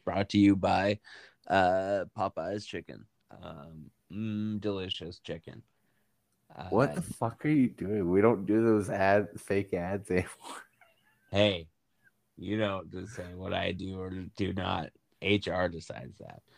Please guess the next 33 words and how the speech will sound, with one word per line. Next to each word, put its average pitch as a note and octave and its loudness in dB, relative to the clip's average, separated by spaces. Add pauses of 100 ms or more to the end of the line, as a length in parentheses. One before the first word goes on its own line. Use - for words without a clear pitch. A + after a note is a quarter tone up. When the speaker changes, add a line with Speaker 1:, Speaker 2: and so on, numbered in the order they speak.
(400)
Speaker 1:
David C#3 4
Krejci A#2+ -2
set G#2 0
for G2 -8
improbable A2+ -2
one G#2+ -6
thousandth G2 -6
N F#2 -8
H F#2+ -10
L. E2+ -6
Wait, F2+ -10
I F#2 -12
already G2 -6
said D#2+ -8
that E2+ -12
he - -18
played C#2+ -10
it D2+ -12
already. G1+ -16 (260)
But F#2+ -2 (680)
it's, G#2+ 0 (480)
oh, - -16 (180)
fuck, - -14
dude. F#2 -8 (1160)
<laughs> - -4 (500)
Oh, D3 10
man. E2+ -12
Okay. E2 -16
Speaker 2:
You A2 2
just A2 -4
have A#2 10
to - -6
Speaker 1:
So A#2 4